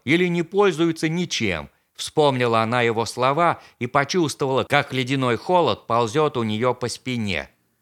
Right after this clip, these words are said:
«Роза!» Он был прямо за её спиной,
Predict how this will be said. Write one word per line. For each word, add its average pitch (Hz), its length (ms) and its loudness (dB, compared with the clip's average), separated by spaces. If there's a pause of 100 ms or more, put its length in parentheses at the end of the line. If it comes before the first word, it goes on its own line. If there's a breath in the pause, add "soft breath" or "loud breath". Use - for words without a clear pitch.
(340)
«Роза!» 160 1200 4 (1600)
Он 117 260 2
был 117 160 2
прямо 151 420 2
за 107 160 -2
её 104 320 0
спиной, 92 640 -4